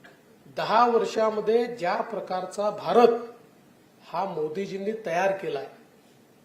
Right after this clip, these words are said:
मागे वळून न पाहणारा, धाडसानं पुढे जाणारा, आव्हानं पेलणारा,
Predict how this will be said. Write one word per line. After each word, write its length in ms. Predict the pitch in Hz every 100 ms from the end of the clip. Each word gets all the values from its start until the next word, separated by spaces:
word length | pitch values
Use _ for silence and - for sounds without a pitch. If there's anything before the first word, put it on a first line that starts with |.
| _ _ - _ _ _ _ 175
मागे 320 | 185 202 254
वळून 320 | 220 254 254
न 120 | 262
पाहणारा, 480 | 262 196 214 196 170 - - - - - - - - _ - - _ _ _ _ -
धाडसानं 480 | 220 220 269 269 269
पुढे 260 | 247 247
जाणारा, 420 | 240 233 220 190 156 - - - _ _ _ _ _
आव्हानं 540 | 202 196 226 262 269 269
पेलणारा, 560 | 240 240 262 254 175